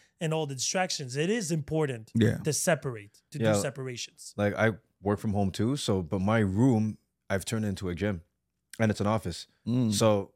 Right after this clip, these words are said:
Speaker 3: it's literally just one spot. I can close the door if I need to. When I'm done,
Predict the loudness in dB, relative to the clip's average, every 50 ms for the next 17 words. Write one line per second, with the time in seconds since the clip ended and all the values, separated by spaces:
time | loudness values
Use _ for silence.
0 | _ -4 -4 -4 -4 -2 0 0 2 0 0 0 0 -2 -2 -2 -2 -2 -2 -4
1 | -6 -4 -2 0 0 0 -2 -6 _ _ -14 -12 -10 -8 -6 -4 -4 -2 -2 0
2 | 0 0 0 2 0 0 0 0 0 0 0 0 0 0 0 -4 -6 _ _ _
3 | _ -6 -4 -2 -2 0 2 4 4 4 4 2 -2 -6